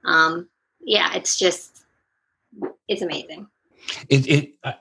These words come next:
Speaker 2: I always like to refer to it, and I, I'm sure I got this from Greg, but sort of as the operating manual for the, for the human being. Like,
Speaker 1: Yeah.
Speaker 2: there isn't one, and Greg Glassman wrote it, and in two days you can take it. And some people are, it, it,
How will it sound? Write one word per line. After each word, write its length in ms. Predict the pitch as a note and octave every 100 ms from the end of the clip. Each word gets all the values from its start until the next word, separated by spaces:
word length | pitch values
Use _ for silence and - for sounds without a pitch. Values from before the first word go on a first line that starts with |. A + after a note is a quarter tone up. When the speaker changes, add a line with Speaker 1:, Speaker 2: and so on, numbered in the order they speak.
| -
Speaker 2:
I 140 | C#3+
always 220 | D#3+ E3 C#3
like 160 | C3+
to 80 | -
refer 320 | B2+ G#2+ C3
to 140 | B2+ B2
it, 60 | A2+
and 100 | A#2+
I, 100 | A2 A#2+ A#2+
I'm 120 | A2+
sure 220 | - B2+
I 60 | B2
got 200 | A#2 A2
this 100 | A2
from 180 | A2+ A2
Greg, 260 | A2+ A2+
but 80 | G#2+
sort 200 | G#2+ A#2
of 80 | A2
as 100 | G#2
the 120 | G#2+ G#2
operating 560 | G#2+ A#2 A#2 G#2+ G#2
manual 360 | G2+ G2 G2 F#2+
for 220 | A2 G#2
the, 120 | G2 -
for 120 | G#2+
the 80 | G2
human 340 | G2+ G#2 F#2+
being. 400 | F#2+ F#2+ F2 E2+ _ _ _ _
Like, 240 | G#2 G2+ F3+
Speaker 1:
Yeah. 120 | - _ _ _ -
Speaker 2:
there 140 | B2+ C3
isn't 260 | D3+ D#3
one, 400 | B2+ A2+ A2 A2+ - _
and 460 | A2 A2+ A2 A2+ A2+ _
Greg 200 | - A2+
Glassman 460 | A2 G#2+ A2 A2+ G#2
wrote 240 | A2+ A#2
it, 240 | G#2+ G2+ _
and 200 | A#2 G#2+
in 120 | G#2 G#2
two 180 | A#2+
days 320 | A2+ A2 G#2 G2+
you 80 |
can 140 | F#2+ G2
take 280 | A2+ G#2+ G#2
it. 160 | G2 - - A2+
And 100 | A#2
some 180 | C3
people 340 | B2+ C#3 C3+ C3
are, 200 | A#2 A#2 _ - _ _ _ _
it, 120 | - _ _ -
it, 240 | C#3+ -